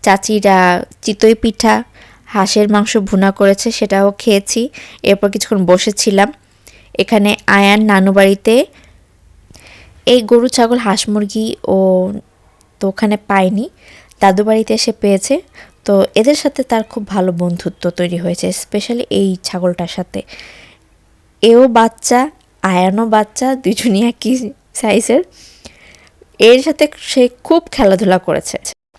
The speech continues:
যখন আমরা ঢাকায় প্ল্যান করছিলাম যে গ্রামে যাব, তখন আমার মাথায় এটাই ছিল যে আমরা তো ছোটোবেলায় গ্রামে যেতাম, ছুটি হলেই গ্রামে যেতাম। স্কুল ছুটি দিবে জানি যে ওই তারিখ থেকে ছুটি দিবে, তার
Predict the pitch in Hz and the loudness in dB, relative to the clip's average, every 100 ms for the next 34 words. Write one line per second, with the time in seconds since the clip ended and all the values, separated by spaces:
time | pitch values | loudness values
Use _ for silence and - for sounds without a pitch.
0 | _ _ _ - - - _ 214 220 247 | _ _ _ -20 -20 -20 _ 0 2 2
1 | 262 240 214 220 233 220 208 214 233 - | 2 2 0 -2 -2 0 0 0 -4 -4
2 | 214 202 214 190 190 196 202 202 185 220 | -2 -2 -2 0 0 0 0 -2 -2 -2
3 | 208 202 196 190 - - 196 226 247 254 | -2 -2 -4 -4 -12 -2 0 2 0 2
4 | 247 208 233 247 - 185 202 - - - | 0 2 0 0 -4 -2 -2 -6 -20 -20
5 | _ - 185 170 165 - 254 _ _ _ | _ -12 -4 -2 -2 -6 -14 _ _ _
6 | - _ - 208 226 240 269 262 254 240 | -20 _ -2 0 0 0 0 0 0 2
7 | 233 214 214 185 180 - - 233 - _ | 0 2 0 0 -6 -10 -12 -12 -18 _
8 | _ _ _ - 269 262 294 277 - 233 | _ _ _ -4 -4 -2 -2 0 4 6
9 | 247 247 196 185 180 165 165 185 208 _ | 6 4 2 0 -2 -6 -10 -12 -16 _
10 | _ _ - - - 254 - 254 254 247 | _ _ -14 -14 -8 -8 -6 -4 -4 -2
11 | 240 196 208 202 202 226 233 - - - | -2 0 -2 -2 -2 -4 -6 -16 -20 -18
12 | - 202 196 - - 226 247 262 240 - | -4 0 0 -2 0 0 2 -2 -2 -6
13 | 233 233 - 233 226 196 180 175 175 | -6 -6 -6 -8 -6 -6 -4 -4 -6